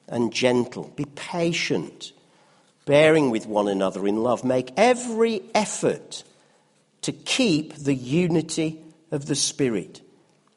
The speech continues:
through the bond of peace." Interesting wording uses there, "to keep the unity of the Spirit." It's like he's saying, "You've got a unity in Christ. You know what?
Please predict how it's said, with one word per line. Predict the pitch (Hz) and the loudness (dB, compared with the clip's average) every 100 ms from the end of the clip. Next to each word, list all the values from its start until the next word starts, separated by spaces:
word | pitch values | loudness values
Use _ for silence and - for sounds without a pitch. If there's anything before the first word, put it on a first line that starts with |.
| _ _ | _ _
through | - - - 175 175 | -14 -12 0 2 4
the | 156 | 2
bond | 131 139 135 131 127 - | 2 2 4 0 -2 -2
of | 123 - | -2 -2
peace." | - 110 85 | -6 -6 -4
Interesting | 160 185 185 170 - 151 143 | 0 0 0 -2 -2 -2 2
wording | 147 147 131 104 | 4 4 4 0
uses | 101 98 92 95 - | 0 -2 -4 -8 -2
there, | 101 104 | -2 -2
"to | - - | -4 -12
keep | - - 208 139 - - - _ _ _ _ | -8 -2 -2 -2 -6 -18 -20 _ _ _ _
the | 135 | -4
unity | 131 151 147 127 - 104 107 | 2 4 4 2 0 -4 -4
of | 120 117 | -8 -8
the | |
Spirit." | 120 - 131 113 | -10 -4 -2 -2
It's | 123 139 | -4 0
like | 156 156 | 0 0
he's | 143 | -2
saying, | 143 135 | 0 2
"You've | 123 120 | 0 0
got | - 196 | 2 2
a | 196 | 2
unity | 147 127 117 - 113 | 0 0 0 -4 -4
in | 113 | -4
Christ. | - 131 147 - | -4 -2 -2 -4
You | 165 | 0
know | 170 180 | 2 4
what? | 180 185 - | 6 4 2